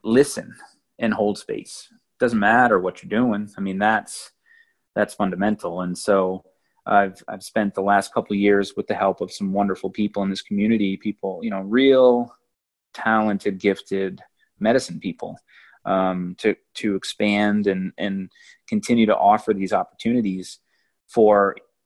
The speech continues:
each and every one of us to sit and speak and listen and be heard. And, um, now it's interesting times now for many reasons.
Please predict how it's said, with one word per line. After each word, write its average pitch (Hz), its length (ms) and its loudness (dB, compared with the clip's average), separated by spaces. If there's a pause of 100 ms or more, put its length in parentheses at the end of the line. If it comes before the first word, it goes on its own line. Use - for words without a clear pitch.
each 110 180 -4
and 107 80 -2
every 95 140 -4
one 131 200 0
of 107 120 0
us 90 240 -2
to 92 500 -4 (200)
sit 90 480 -8 (400)
and 110 120 -6
speak - 380 -12
and 101 140 -4
listen - 420 -10 (100)
and 95 100 -8
be 98 140 -4
heard. 95 380 -2 (720)
And, 95 480 0
um, 90 520 -4 (1500)
now 135 340 4 (120)
it's 123 120 -8
interesting 147 440 0
times 135 540 2 (180)
now 113 460 0 (340)
for 92 80 -10
many 117 200 2
reasons. 95 640 -2